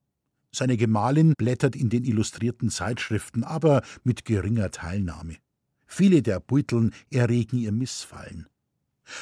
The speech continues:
Da enthüllt etwa eine Dame allzu freigebig ihre Reize und macht Frau Scheckels Brauen runzeln. Dort fordert eine hypermoderne Stahl- und Glasmöbeleinrichtung ihr Kopfschütteln heraus.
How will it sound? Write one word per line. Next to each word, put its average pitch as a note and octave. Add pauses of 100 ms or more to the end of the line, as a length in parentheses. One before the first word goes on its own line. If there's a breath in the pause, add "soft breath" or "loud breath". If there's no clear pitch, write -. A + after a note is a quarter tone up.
Da -
enthüllt A#2
etwa A#2+
eine A2
Dame B2
allzu A#2
freigebig G2
ihre A2
Reize B2 (240 loud breath)
und C#3
macht C3+
Frau C#3+
Scheckels C3
Brauen B2+
runzeln. C3 (320)
Dort A2
fordert C#3
eine B2
hypermoderne B2
Stahl- C#3+
und B2+
Glasmöbeleinrichtung A#2 (200 loud breath)
ihr A2
Kopfschütteln -
heraus. F2